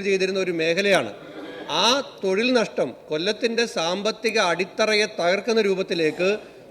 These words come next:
കൊല്ലത്തിൻ്റെ കശുവണ്ടി വ്യവസായത്തിൻ്റെ പ്രതിസന്ധി മാറിയിട്ടുണ്ട്, സാർ. അപ്പോൾ അതുകൊണ്ട് ഗവൺമെന്റ് ഇക്കാര്യത്തിൽ അടിയന്തരമായി ചില ഇടപെടലുകൾ കൂടി നടത്തണം. അതിനാണ് ഈ ശ്രദ്ധ ക്ഷണിക്കൽ കൊണ്ടുവരുന്നത്. സാറ്,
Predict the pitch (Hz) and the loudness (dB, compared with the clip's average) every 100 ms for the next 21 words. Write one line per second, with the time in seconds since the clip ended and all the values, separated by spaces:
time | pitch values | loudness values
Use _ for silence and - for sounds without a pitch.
0 | 156 175 202 208 202 - 170 196 208 202 | -2 -2 -2 -2 -2 -2 -2 -2 0 0
1 | 180 180 175 175 170 170 156 151 185 180 | 0 2 2 2 0 -2 -2 -6 -4 -2
2 | 160 143 156 175 156 123 - 95 - - | -2 0 0 0 -2 -6 -8 -16 -20 -20
3 | - - - 151 214 196 240 240 247 240 | -20 -16 -6 2 4 6 6 10 10 10
4 | - - - - - 143 165 208 240 240 | 4 -12 -16 -20 -12 2 6 6 6 4
5 | 233 220 208 208 202 175 190 226 247 254 | 4 4 4 4 2 6 6 8 10 10
6 | 226 196 202 202 170 190 190 175 185 196 | 10 6 6 4 0 -2 0 4 4 4
7 | 202 196 180 185 175 151 156 185 165 - | 2 0 0 2 2 0 0 -2 -2 -4
8 | 151 180 170 170 151 160 175 156 - 151 | -2 0 2 0 -2 -4 -4 -6 -8 -4
9 | 170 170 156 160 147 147 147 127 107 104 | -2 0 0 0 0 2 2 2 -2 -8
10 | - - - - 190 226 | -16 -20 -20 -2 4 8